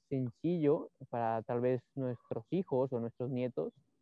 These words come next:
pero obviamente lo que están haciendo las personas dentro de, pues, estas empresas, Virgin Galactic, Blue Origin, este,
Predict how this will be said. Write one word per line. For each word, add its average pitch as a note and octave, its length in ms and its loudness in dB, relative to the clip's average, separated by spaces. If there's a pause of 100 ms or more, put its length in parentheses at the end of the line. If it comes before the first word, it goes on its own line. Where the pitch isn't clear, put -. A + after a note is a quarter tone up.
(320)
pero G#2+ 420 0
obviamente B2 420 2
lo A2 100 0
que - 40 -20
están A#2+ 160 -6
haciendo A#2+ 300 -2
las A#2 100 -4
personas A#2 380 -6
dentro A#2+ 320 -2
de, G#2+ 160 -2
pues, A#2+ 140 -6
estas B2 100 -4
empresas, A#2 420 -4
Virgin A#2+ 300 -2
Galactic, A2 480 -4
Blue A#2 300 -2
Origin, A2+ 440 0 (460)
este, G#2 720 -10